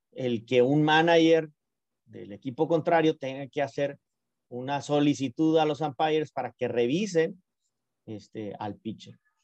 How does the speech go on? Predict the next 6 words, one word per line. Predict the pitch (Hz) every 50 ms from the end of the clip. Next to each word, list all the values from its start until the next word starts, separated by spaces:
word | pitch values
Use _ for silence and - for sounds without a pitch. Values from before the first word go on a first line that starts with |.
| _ _ _ -
Pues | - 120 - -
esto | 135 127 113 - - 160 160 151 143 135 127 123 - _ _
puede, | - 131 131 135 139 147 151 151 143 139 120 120 -
pudiera | - 127 127 120 120 123 131 139 147 151 156 165 160 156 151 143 131 120 120
entenderse | 117 113 113 - - 117 117 110 120 127 127 123 - 151 143
también | - 127 117 117 113 120 123 127 131 127